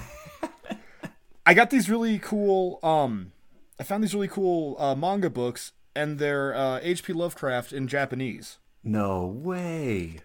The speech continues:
Speaker 1: Yeah, so I picked up a, I picked up, uh, three volumes of 'em.
Speaker 2: What?
Speaker 1: And I've got, and the two that I,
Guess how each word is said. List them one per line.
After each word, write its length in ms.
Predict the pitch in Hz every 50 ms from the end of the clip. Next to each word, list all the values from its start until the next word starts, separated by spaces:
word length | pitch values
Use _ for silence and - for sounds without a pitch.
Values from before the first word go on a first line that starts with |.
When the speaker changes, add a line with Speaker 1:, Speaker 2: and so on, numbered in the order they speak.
| _ _ _ _
Speaker 1:
Yeah, 260 | 175 196 202 185 165
so 420 | 143 - - 180 180 175 170 - -
I 200 | 156 151 160 160
picked 400 | 135 - _ - 214 208 208 196
up 140 | 190 196 175
a, 280 | 165 156 147 143 139 131
I 60 | 143
picked 240 | - 202 214 208 196
up, 140 | 160 - - -
uh, 240 | 170 147 139 131 120
three 220 | - - 185 175
volumes 420 | 127 135 131 139 139 139 123 101 113
of 160 | 117 104 107
'em. 180 | 110 107 110 - _ 165 175 -
Speaker 2:
What? 280 | - 285 302 339 370 -
Speaker 1:
And 80 | 135 143
I've 80 | 135
got, 360 | 120 156 151 147 147 143 - _ _ _ _ _ _ _ _
and 140 | - 156 156
the 60 | 156
two 240 | 135 - 208 220 220
that 120 | 180 202 185
I, 80 | 180